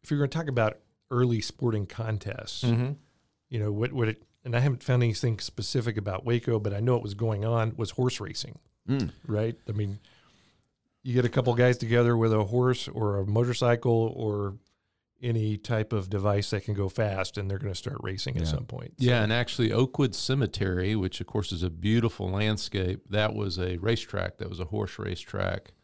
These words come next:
Speaker 2: uh, before it
Speaker 1: Mm.
Speaker 2: was a cemetery.
Speaker 3: Ooh,
Speaker 2: Yeah.
Speaker 3: fascinating.
Speaker 2: Yeah, the original cemetery, First Street down by Fort Fisher in that area, but the new and improved cemetery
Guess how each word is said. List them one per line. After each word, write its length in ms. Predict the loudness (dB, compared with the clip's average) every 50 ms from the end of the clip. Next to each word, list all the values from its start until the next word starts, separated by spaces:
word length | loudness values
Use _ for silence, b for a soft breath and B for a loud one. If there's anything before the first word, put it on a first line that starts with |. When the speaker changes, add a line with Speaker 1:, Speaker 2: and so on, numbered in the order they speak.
| _ _ _ _ _ -6
Speaker 2:
uh, 140 | -4 -4 -4
before 480 | -4 -4 -4 -2 0 2 2 2 2
it 60 | 0
Speaker 1:
Mm. 40 | -2
Speaker 2:
was 140 | -4 -4 -6
a 40 | -6
cemetery. 540 | -6 -4 -4 -4 -6 -6 -6 -6 -4 -2 0
Speaker 3:
Ooh, 220 | 0 2 0 0 -2
Speaker 2:
Yeah. 80 | -2
Speaker 3:
fascinating. 520 | 0 2 2 2 2 2 0 -2 -2 -4 -6 -12 _ _
Speaker 2:
Yeah, 180 | -2 0 0 0
the 100 | 0 0
original 340 | 0 2 2 2 2 -2 -4
cemetery, 640 | -4 -4 -4 -4 -6 -4 -2 0 0 0 0 0
First 320 | -2 -2 -2 -2 -2 -2 -6
Street 340 | -8 -8 -8 -8 -8 -8
down 240 | -8 -6 -6 -6 -4 -4
by 140 | -4 -4
Fort 320 | -6 -6 -6 -8 -8 -8 -10 _
Fisher 320 | -8 -6 -6 -6 -6 -6
in 100 | -6 -6
that 180 | -4 -2 -2 -2
area, 460 | -2 -2 -2 -4 -4 -4 -4 -6 -6
but 280 | -6 -6 -6 -8 -8 -12 _ _ _ _ _ _ _ _ _ _ -10
the 80 | -6
new 220 | -2 0 2 2 2
and 80 | 0 -2
improved 440 | -4 -6 -6 -2 0 0 0 0 -2
cemetery 600 | -4 -6 -6 -6 -8 -8 -8 -6 -6 -6 -6